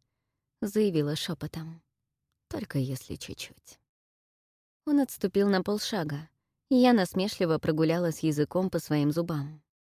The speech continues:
«Проверяю, все ли зубы на месте. Мало ли, ты меня обокрал»,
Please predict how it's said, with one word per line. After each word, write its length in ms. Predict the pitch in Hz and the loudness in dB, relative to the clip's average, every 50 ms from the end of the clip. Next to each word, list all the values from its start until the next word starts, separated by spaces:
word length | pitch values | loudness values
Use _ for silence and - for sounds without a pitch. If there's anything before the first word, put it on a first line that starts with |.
| _ _ _ _ _ _ _ _ _ _ _ - | _ _ _ _ _ _ _ _ _ _ _ -2
«Проверяю, 540 | - 311 294 269 269 262 285 320 302 233 190 | 2 4 6 8 8 8 6 6 4 2 0
все 200 | - - 254 240 | 2 4 6 6
ли 100 | 226 233 | 6 8
зубы 260 | 214 233 220 202 214 | 6 6 6 6 6
на 120 | 220 240 | 6 6
месте. 500 | 262 254 196 165 - - - 170 180 180 _ _ _ _ _ _ _ - | 4 4 2 0 -2 -6 -8 -8 -10 -10 _ _ _ _ _ _ _ 0
Мало 280 | 359 427 523 494 349 | 4 4 6 6 6
ли, 220 | 208 165 165 165 - _ _ _ _ | 4 2 0 -6 -10 _ _ _ _
ты 100 | - 320 | 4 6
меня 300 | 277 247 226 202 185 180 | 8 8 8 6 4 4
обокрал», 520 | 185 220 208 - - 208 170 156 156 160 | 6 4 4 2 0 -4 -4 -4 -6 -8